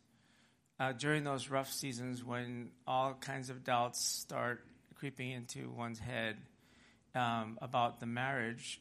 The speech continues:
it's important, again, uh, to realize that, you know, this is all about that triangle of, of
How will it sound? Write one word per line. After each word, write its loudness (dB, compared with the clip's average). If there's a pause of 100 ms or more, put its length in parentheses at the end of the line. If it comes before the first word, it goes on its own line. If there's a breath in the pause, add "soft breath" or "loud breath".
it's -4
important, 0 (280)
again, 2 (280)
uh, -2 (680)
to -6
realize 2
that, 2 (800 loud breath)
you -4
know, 2
this 0
is -4
all 4
about 4 (100)
that -2
triangle -2
of, -6 (120)
of -8